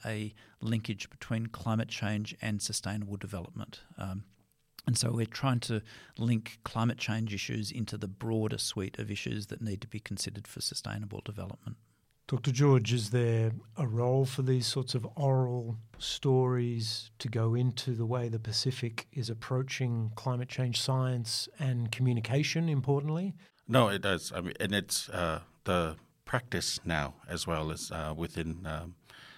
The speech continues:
Speaker 3: uh, in the Pacific in terms of, uh, people working within the area of, uh, climate change. Indigenous, traditional,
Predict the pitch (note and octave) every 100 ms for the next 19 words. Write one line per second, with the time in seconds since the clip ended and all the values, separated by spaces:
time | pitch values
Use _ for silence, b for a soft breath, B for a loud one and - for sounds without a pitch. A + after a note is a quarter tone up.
0 | B - - - E2 E2 D#2 - D#2 D#2
1 | D#2 - D2+ - D2+ - - D2 D#2 -
2 | - - - - - - - D#2+ F2+ -
3 | F#2 D#2+ D#2+ E2 D#2 F2+ F2 E2+ E2 -
4 | - - A#2+ - E2+ - F2 E2 D2+ D#2
5 | - - B B B B B B B B
6 | - A2 C3 C#3 C3+ - - - A2 A2+
7 | - G#2+ G2 F#2+